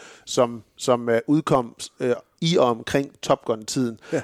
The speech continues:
Speaker 1: øh, og, og kan tale lidt om, ind om, hvad var det for en type film i den periode,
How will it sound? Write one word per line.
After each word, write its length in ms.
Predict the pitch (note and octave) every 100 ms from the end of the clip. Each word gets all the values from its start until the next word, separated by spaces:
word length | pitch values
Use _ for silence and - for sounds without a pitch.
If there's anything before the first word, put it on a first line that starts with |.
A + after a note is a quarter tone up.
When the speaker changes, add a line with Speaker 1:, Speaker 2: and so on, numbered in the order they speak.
| -
Speaker 1:
øh, 280 | A#2+ A2+ A2+
og, 280 | A#2 A2 G#2
og 80 | A#2
kan 120 | C#3
tale 180 | - B2+
lidt 140 | C#3+
om, 180 | C#3+ C3 -
ind 100 | C3+
om, 100 | B2 C3
hvad 160 | C3
var 120 | C3 B2
det 180 | C#3
for 100 | C#3
en 60 | A#2
type 200 | - B2
film 320 | - D#3 B2 - _ _ -
i 60 |
den 200 | C#3+ B2+
periode, 440 | A#2+ A#2 B2 C#3